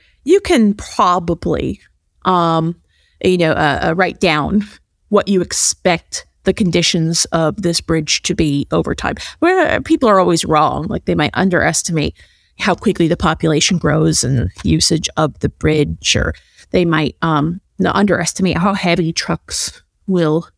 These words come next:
get in the future. Uh, and I, there's a variety of things, but the parameters, we're talking about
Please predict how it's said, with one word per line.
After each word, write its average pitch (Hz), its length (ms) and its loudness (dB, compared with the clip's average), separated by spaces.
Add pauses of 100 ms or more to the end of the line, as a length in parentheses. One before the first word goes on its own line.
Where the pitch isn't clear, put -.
(140)
get 156 400 0
in 175 100 -2
the - 80 -2
future. - 580 -2 (360)
Uh, 160 320 0
and 151 280 -2 (120)
I, - 280 -4
there's 233 280 2
a 220 140 2
variety 208 400 2
of 180 60 -2
things, 180 240 -2
but - 120 -6
the 285 60 2
parameters, 302 720 0
we're 269 80 2
talking 254 360 2
about 202 360 2